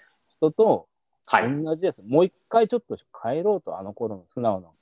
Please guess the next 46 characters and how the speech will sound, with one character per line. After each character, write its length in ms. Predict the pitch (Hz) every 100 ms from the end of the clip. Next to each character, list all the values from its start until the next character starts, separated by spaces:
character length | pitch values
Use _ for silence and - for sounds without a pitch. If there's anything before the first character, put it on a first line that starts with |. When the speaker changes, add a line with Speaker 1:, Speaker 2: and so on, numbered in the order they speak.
| _ _
Speaker 2:
い 300 | 90 92 95
い 40 |
で 140 | 95 95
す 180 | -
ね。 500 | 87 85 85 78 76 -
Speaker 1:
だ 120 | 165
か 80 | -
ら、 60 |
Speaker 2:
い 140 | 127 113
い 20 |
ね。 580 | 92 90 82 73 73 - _
Speaker 1:
十 180 | 110 104 _
回 220 | - 165
ク 180 | 156 220
イ 80 | 220
ズ 80 | 127
を 80 | 104
こ 120 | 107
れ 80 | 98
最 280 | - 160
後 100 | 127
に 120 | 104 95
や 80 |
っ 40 | 90
て 160 | -
終 160 | 90 92
わ 80 | 107
ろ 180 | 147 175
う 20 |
か 80 | 92
な 100 | 110
っ 40 |
て 180 | - - -
今 120 | 95
日 40 |
思 140 | 92 185
っ 160 | 113
て 60 | -
た 240 | 101 87
ん 20 | -
で 80 |
す、 100 | -
Speaker 2:
あ 40 | 208
ー。 40 |
Speaker 1:
ず 180 | 101
っ 20 | 104